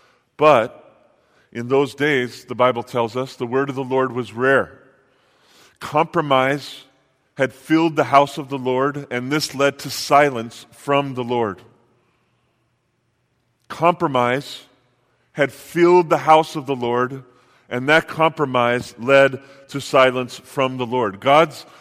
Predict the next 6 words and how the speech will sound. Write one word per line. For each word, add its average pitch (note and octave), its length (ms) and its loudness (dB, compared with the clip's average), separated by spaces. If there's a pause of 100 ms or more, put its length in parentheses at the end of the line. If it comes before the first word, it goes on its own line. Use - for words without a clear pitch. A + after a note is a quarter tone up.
appointed D#3 600 -4
leaders C#3+ 340 -4
had C3 200 -2
refused E3 840 -8 (260)
and C3 180 -4
refused E3 920 -6